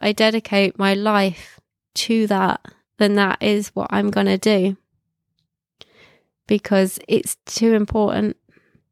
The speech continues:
not to do it. And I hope that you can share this around with other people,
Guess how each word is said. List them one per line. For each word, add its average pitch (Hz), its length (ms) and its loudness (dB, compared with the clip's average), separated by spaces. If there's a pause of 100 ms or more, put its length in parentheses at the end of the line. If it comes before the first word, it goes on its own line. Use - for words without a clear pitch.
(260)
not 208 240 0
to 226 80 -4
do 202 220 -2
it. - 160 0 (1500)
And 220 120 4
I 214 100 4
hope 214 300 2
that - 160 -2
you 214 200 0
can 226 200 -6
share 208 380 0
this 190 340 -4
around 202 440 0
with 196 80 -6
other 190 160 -2
people, 196 680 -6